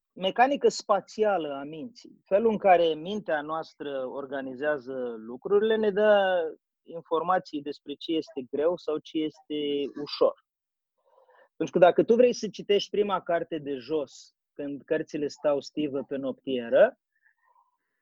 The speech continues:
în mintea ta se întâmplă ceva de genul: „Aoleu, trebuie să mut alea nouăsprezece cărți de deasupra, să o iau pe aia, după aia trebuie să o pun la loc și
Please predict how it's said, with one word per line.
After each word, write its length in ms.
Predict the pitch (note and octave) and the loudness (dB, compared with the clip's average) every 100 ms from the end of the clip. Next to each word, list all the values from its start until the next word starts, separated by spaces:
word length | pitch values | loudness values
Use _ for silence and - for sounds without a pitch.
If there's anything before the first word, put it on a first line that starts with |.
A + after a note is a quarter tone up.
| _ | _
în 160 | G3 | 4
mintea 280 | G#3+ C4+ B3+ | 6 8 6
ta 140 | B3 B3 | 6 2
se 100 | A#3 | 0
întâmplă 260 | A3 A#3+ | -4 -4
ceva 300 | A3+ A#3 A#3 | -2 -2 -2
de 120 | G#3+ | -2
genul: 300 | F#3+ F#3 B2+ A2 | -4 -4 -8 0
„Aoleu, 420 | F#3+ A3+ A3 F3 | 2 2 0 -2
trebuie 280 | B2 - F#3+ | -4 -10 -12
să 160 | - | -12
mut 280 | F3+ G#3 A#3 | -6 -4 -2
alea 300 | F#3+ F3+ F3 | -2 -2 -4
nouăsprezece 680 | E3+ F3 D#3 - D3+ C#3+ C#3 | -8 -12 -12 -14 -10 -10 -10
cărți 280 | - D#3 D3 | -4 -4 -2
de 80 | C#3 | -4
deasupra, 680 | B2+ B2 G3+ G#3+ F#3+ F#3 | -4 -2 0 0 4 4
să 140 | F3 E3 | 2 0
o 40 | |
iau 220 | D#3+ E3 | 2 2
pe 120 | - D3 | 0 2
aia, 280 | G3+ G3 | 4 4
după 200 | F3+ D#3+ | 0 -2
aia 100 | F3+ | -2
trebuie 200 | E3+ E3+ | -2 -6
să 120 | E3 D3 | -12 -16
o 100 | - | -18
pun 160 | E3+ D#3+ | -18 -10
la 160 | C#3+ B2 | -10 0
loc 320 | D#3 A3 - - - _ _ _ | 6 6 4 -6 -20 _ _ _
și 240 | - F#3+ | -10 -4